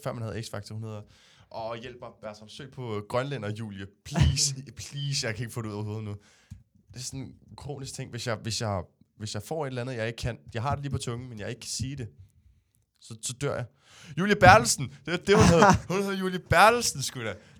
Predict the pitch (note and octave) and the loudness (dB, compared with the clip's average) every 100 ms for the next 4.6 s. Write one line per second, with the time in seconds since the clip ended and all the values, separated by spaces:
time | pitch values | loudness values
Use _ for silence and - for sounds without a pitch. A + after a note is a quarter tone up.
0 | - E3 D3 D3+ - - D#3 C#3+ D3 C#3 | -8 -2 -2 -2 -4 -4 -4 -2 -2 -2
1 | B2+ C#3 C#3+ C#3+ - _ - D3 C3+ A#2+ | -4 -6 -8 -10 -18 _ -8 -4 -4 0
2 | D3 C#3 C#3+ A#2 A#2+ B2+ - F2 F2 F#2+ | 4 6 4 2 -2 -4 -6 -6 -4 -4
3 | F#2 - C#3 F3 E3+ D#3 D#3 G#3 A#3 A3+ | -6 -6 -2 0 2 0 2 2 2 0
4 | F#3+ E3+ G3 A3 D3 B2+ | -2 0 4 8 8 6